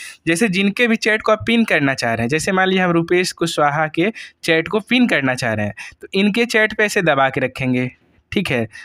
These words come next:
मतलब जिनसे कुछ बातें हुई रही, ठीक ना, उन्हें, उन्हीं पे, उन्हीं को आप कर सकते हैं, ठीक ना। जैसे मान लीजिए, अ, यहाँ पर हमारे एक दोस्त हैं, जैसे मान लीजिए यहाँ पे, अ, कोई फ्रेंड है हमारे, तो इनको मान लीजिए जैसे मैंने दबा के रखा है, ठीक है, इस पे चैट पे दबा के रखना है।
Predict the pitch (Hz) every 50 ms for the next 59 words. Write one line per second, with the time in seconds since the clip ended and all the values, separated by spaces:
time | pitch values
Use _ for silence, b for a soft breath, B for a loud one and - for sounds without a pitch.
0 | B B B 170 185 226 214 214 220 220 269 247 262 247 233 185 190 185 196 196
1 | 233 233 226 226 202 180 165 143 131 127 127 117 - - 196 175 185 185 185 185
2 | 196 202 - 202 180 180 190 190 180 - - - 190 180 196 196 190 170 170 -
3 | 180 165 - 135 113 - 127 120 120 165 160 156 165 208 233 B B B B B
4 | B B B B B 175 175 165 214 202 196 196 202 196 185 185 185 190 190 180
5 | - - 139 143 147 160 175 170 170 185 175 156 156 170 160 160 160 165 156 156
6 | 160 175 175 - - - 196 165 143 127 139 - _ _ _ _ _ _ _ _
7 | _ _ b b b b b _ _ _ _ _ _ _ _ - - B B B
8 | B B B B B B B B B - 170 170 220 214 214 214 214 220 214 214
9 | 202 202 202 196 - 202 196 196 - - - 175 170 185 190 190 185 - 180 180
10 | 175 165 160 160 151 143 135 131 139 175 196 - 202 196 196 202 202 190 196 190
11 | 196 190 180 180 196 185 185 185 180 160 151 147 147 147 143 151 139 131 - 139
12 | 135 131 175 160 160 147 - - - 131 123 123 - - 156 170 160 180 165 151
13 | 147 147 147 151 160 139 123 - 135 120 127 156 202